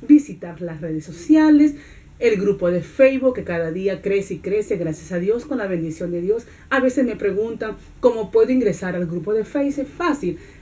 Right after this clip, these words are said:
En el tutorial, en la parte de abajo, yo dejo el slide del grupo de Facebook. Ustedes le dan un clic, ingresan y se suscriben al grupo de Facebook Artes y Creaciones Sharmila Pelú. También estamos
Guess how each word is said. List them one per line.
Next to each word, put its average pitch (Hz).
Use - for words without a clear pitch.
En 214
el 233
tutorial, 277
en 233
la 170
parte 170
de 175
abajo, 240
yo 220
dejo 170
el 165
slide 220
del 214
grupo 202
de 254
Facebook. 311
Ustedes 214
le 185
dan 202
un 262
clic, 294
ingresan 269
y 285
se 220
suscriben 196
al 185
grupo 190
de 170
Facebook 151
Artes 208
y 285
Creaciones 285
Sharmila 185
Pelú. 180
También 202
estamos 185